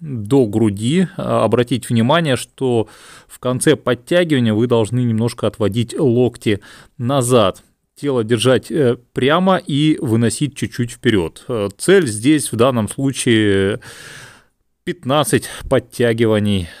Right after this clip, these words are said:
до груди. Этого будет вполне достаточно. Следующее упражнение — это отжимания на брусьях. Также,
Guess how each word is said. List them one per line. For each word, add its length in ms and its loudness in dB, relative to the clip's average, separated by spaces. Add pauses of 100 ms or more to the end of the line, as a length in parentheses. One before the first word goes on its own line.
до 300 -4
груди. 420 -2 (380)
Этого 280 -8
будет 300 -4
вполне 380 -6
достаточно. 680 -6 (840)
Следующее 580 0
упражнение — 840 0
это 280 -2
отжимания 920 0 (120)
на 200 -2
брусьях. 800 0
Также, 480 0